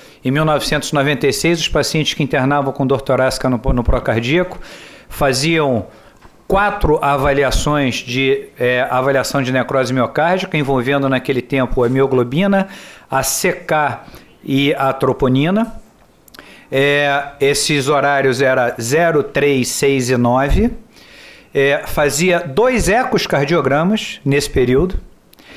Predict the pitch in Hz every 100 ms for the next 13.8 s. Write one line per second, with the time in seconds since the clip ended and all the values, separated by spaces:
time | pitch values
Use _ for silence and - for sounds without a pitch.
0 | - - - _ - 202 254 277 277 -
1 | - 311 294 214 220 - 190 320 339 277
2 | 254 220 180 - 233 262 277 - 247 269
3 | 339 330 285 311 311 254 262 220 220 208
4 | 196 214 269 - - - - 196 175 220
5 | - 196 196 190 226 170 120 - - -
6 | _ _ _ _ _ - - - - _
7 | - 147 151 151 - - _ 147 151 -
8 | 175 165 160 160 135 139 113 101 - _
9 | - - 151 143 127 107 - - _ -
10 | - 160 160 156 147 139 - 151 139 127
11 | 120 143 131 - - - _ _ - 127
12 | 131 147 131 139 143 - 139 - 131 123
13 | - 135 131 147 127 151 147 92